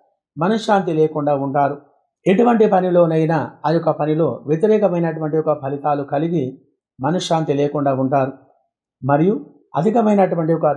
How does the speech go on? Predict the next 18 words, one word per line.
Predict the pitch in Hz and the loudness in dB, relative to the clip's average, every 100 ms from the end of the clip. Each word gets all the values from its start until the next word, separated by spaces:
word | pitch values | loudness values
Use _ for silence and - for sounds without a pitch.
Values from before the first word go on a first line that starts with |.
| 131 | 0
ధన | 160 180 | -2 0
నష్టం | 170 - 156 | -4 -4 -2
అనేది | 151 147 165 | -2 -2 -2
వాటిల్లగలదు. | 156 139 151 147 139 139 131 127 _ _ _ _ _ _ - | 0 0 0 0 0 2 0 -2 _ _ _ _ _ _ -4
సినీ, | 226 233 240 | 2 4 4
రాజకీయ | 190 170 190 190 185 | 4 4 2 4 4
రంగముల | 165 160 156 151 | 2 0 0 2
వారికి | 151 151 151 139 123 - | 2 -2 -2 -6 -6 -6
అవకాశాలు | 147 175 156 147 143 143 143 | -2 0 0 -2 -4 -4 -4
తక్కువగా | 143 135 156 147 | -6 -4 -2 0
ఉంటాయి. | 139 135 143 135 135 _ _ _ _ _ 131 | -2 0 0 -2 -6 _ _ _ _ _ -4
రియల్ | 160 180 | 0 2
ఎస్టేట్ | 175 170 170 156 | 2 0 -2 0
మరియు | 143 143 | -2 0
షేర్ | 135 185 190 185 | -2 0 0 2
మార్కెట్ | 175 165 160 156 | 0 0 -2 0
రంగంలో | 147 147 147 139 | -2 0 0 -2
ఉన్నవారికి | 131 147 151 175 180 | 0 0 2 0 -4